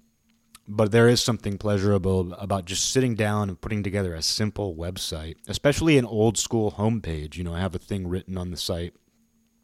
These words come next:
about that that I won't reiterate here. And I'm gonna keep an archive of my homepage. I'm gonna keep an archive of the site as it is.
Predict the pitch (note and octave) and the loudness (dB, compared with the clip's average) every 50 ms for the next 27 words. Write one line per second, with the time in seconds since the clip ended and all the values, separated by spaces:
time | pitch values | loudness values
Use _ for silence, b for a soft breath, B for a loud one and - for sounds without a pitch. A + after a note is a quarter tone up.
0 | - - G2+ F#2+ F2 E2 F2 F#2+ - - F#2 F2+ F2 - F#2+ F#2 F#2 F2+ F#2+ F#2+ | -10 -8 -4 -2 0 0 0 -2 -2 -4 -4 -4 -4 -6 -6 -4 -2 -2 -2 -4
1 | D#2+ F2 F#2 F2+ F#2+ G2 F#2 F#2+ F#2+ F#2 F2+ E2 - G#2+ A2 G#2 F#2 F#2+ F#2+ B | -4 -4 -4 -2 -2 -2 0 -2 -2 -2 -4 -4 -2 0 2 2 2 0 -4 B
2 | B B B B B B B B B B B B B B B B B B B B | B B B B B B B B B B B B B B B B B B B B
3 | B B B B C#3+ D#3 E3 F#3+ F#3+ - G3 F#3+ C#3 D#3 C#3 B2 C3 C3 - C3 | B B B B 6 8 8 8 8 8 8 6 8 8 8 6 6 6 6 6
4 | A#2 G#2+ G2+ G#2 G2 - - - G#2+ G#2+ G2 E2 G2 G2 F#2+ F#2 F2 G2+ G#2 G2+ | 6 6 6 4 2 0 -4 -2 0 0 0 2 2 2 2 2 2 2 2 2
5 | G#2 F#2 F#2 F#2 F2+ E2+ F#2 F#2+ - G2 G#2 A2 A2+ G#2+ - A2+ - G2 F#2+ F#2 | 0 0 0 0 0 0 -2 -4 -4 -2 0 0 0 2 2 0 0 0 0 0
6 | F#2+ G2 - G2+ F#2+ F#2 F2 D2+ F2 F2+ - - - F#2+ F2+ F2+ - F#2+ G2 F#2 | -2 -2 0 0 0 0 -2 -2 -4 -4 -2 0 0 0 0 -2 -2 -2 -2 0
7 | F2 D#2+ E2 D#2+ E2+ F2+ F2+ E2+ E2+ E2 - - - - | 0 -2 -4 -2 -2 0 0 0 -2 -2 -4 -6 -6 -8